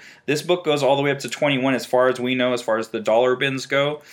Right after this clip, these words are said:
And, uh, yeah, such a, such an excellent title. So I, I'm pretty excited about that. Um, Keith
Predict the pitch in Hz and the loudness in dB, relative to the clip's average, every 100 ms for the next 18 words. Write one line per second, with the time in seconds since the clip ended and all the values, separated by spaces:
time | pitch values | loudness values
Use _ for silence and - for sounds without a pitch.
0 | - - 120 120 113 120 110 113 107 - | -20 -8 0 2 2 2 2 2 0 0
1 | 143 - 120 - - - 151 - 139 - | -2 0 0 0 -2 0 0 0 -2 -4
2 | 135 113 - - 120 110 92 - 117 113 | -6 -6 -8 -2 0 0 -4 -4 0 0
3 | - 113 - 139 123 107 - 113 107 101 | 0 -4 -2 -2 0 -2 0 0 0 -2
4 | 104 101 - 110 101 107 107 92 - - | 0 0 -4 -14 -6 0 0 -2 -6 -16
5 | - - - 117 120 120 117 113 113 - | -20 -20 -2 2 4 6 4 2 -2 -10
6 | - 175 190 - | -4 -4 -4 -8